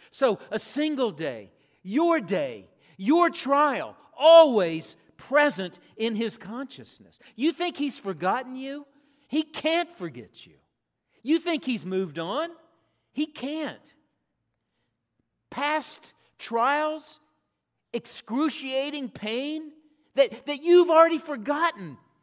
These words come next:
He's not forgotten. He's still thinking about those trials that you've forgotten.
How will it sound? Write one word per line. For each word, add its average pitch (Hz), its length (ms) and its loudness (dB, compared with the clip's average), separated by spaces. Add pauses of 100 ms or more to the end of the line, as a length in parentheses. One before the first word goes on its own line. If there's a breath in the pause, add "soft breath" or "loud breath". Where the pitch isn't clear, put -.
(160)
He's 349 280 0
not 359 240 2
forgotten. 330 640 -4 (720)
He's 330 260 0
still 330 220 -2
thinking 330 560 -8 (160 loud breath)
about 269 320 -4
those 294 320 -4 (160)
trials 302 680 0 (200 loud breath)
that 240 180 -10
you've 262 200 -6
forgotten. 285 520 -4